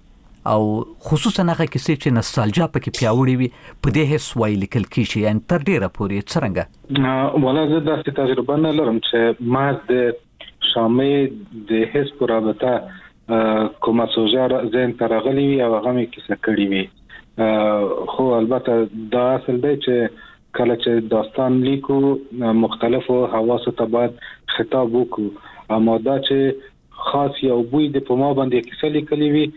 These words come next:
Speaker 2: زه دغسې تجربه نه لرم.
Speaker 1: آه، تاسو دواړو، زغم صاحب او سلیمان صاحب، ډېرې کیسې لیکلې دي. د پیل د وخت کیسې مو له وروستیو کیسو سره څه توپیر لري؟ زغم صاحب، لومړی که له تاسو واورم.
Speaker 2: آم،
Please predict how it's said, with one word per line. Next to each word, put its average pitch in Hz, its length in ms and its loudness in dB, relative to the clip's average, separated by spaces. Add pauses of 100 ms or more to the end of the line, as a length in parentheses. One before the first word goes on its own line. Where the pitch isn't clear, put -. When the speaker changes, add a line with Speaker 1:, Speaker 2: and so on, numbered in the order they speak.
(200)
Speaker 2:
زه 127 80 2
دغسې 117 340 -2
تجربه 104 440 2
نه 104 120 0
لرم. 95 300 -2 (440)
Speaker 1:
آه، - 320 0
تاسو 226 360 0
دواړو، 165 500 2
زغم 175 160 2
صاحب 147 240 -2
او 117 100 2
سلیمان 135 380 0
صاحب، 123 220 -4
ډېرې 156 320 0
کیسې 131 240 0
لیکلې 101 340 0
دي. 90 200 -2 (500)
د 139 220 0
پیل 226 220 2
د 185 60 2
وخت 175 280 -2
کیسې 160 280 0
مو 98 200 0 (360)
له 110 340 2
وروستیو 139 400 2
کیسو 180 280 0
سره 151 200 -2
څه - 160 -2
توپیر 131 400 0
لري؟ 120 220 0
زغم 214 220 -2
صاحب، 214 200 -4 (120)
لومړی 151 280 2
که 131 360 0
له 120 120 0
تاسو 135 320 -2
واورم. 90 340 -4 (280)
Speaker 2:
آم، 135 400 2